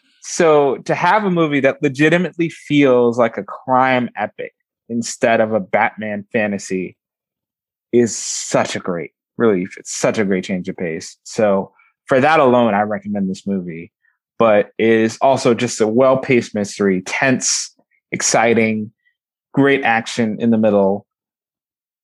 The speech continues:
It is definitely, if you're a Batman fan, see it and see, get something for once that is not all about Batman punching the Joker and solving all the problems. It's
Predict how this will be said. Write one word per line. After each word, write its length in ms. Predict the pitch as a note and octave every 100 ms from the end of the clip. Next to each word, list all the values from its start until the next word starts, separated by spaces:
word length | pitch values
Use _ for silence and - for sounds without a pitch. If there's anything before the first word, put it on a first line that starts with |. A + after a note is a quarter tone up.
| _
It 140 | C#3 C3
is 180 | A#2+ G2+
definitely, 500 | A2+ - A#2 G#2+ F2+
if 120 | G#2+
you're 100 | B2
a 40 |
Batman 500 | G2+ G#2+ D#2+ G#2 G#2+
fan, 520 | - A2+ G2 F#2+ F#2+ G#2+ _ _ _ _ _ _ -
see 320 | - E3 D#3
it 220 | D3 - - _
and 260 | A#2 A2 -
see, 300 | - D3 C#3 -
get 160 | D#3 D3
something 340 | D3 C3 C3
for 120 | B2 A#2
once 320 | A#2 A#2+ -
that 140 | F#2+ - B2+
is 260 | A#2 G2+
not 320 | A#2+ A2+ G2+ - - _ _ _ -
all 240 | A#2+ G#2
about 400 | G2+ G2+ G#2 G2 _ _ _ _ D3+
Batman 420 | C#3+ B2+ C3 C3
punching 340 | D3 B2 B2+
the 80 | A#2+
Joker 340 | A#2+ A2+ A2
and 100 | G#2
solving 320 | G2+ G#2+ G#2 G#2+
all 160 | G2+
the 80 | G2
problems. 600 | - F2 D#3 E3 - - _ -
It's 420 | G3+ - -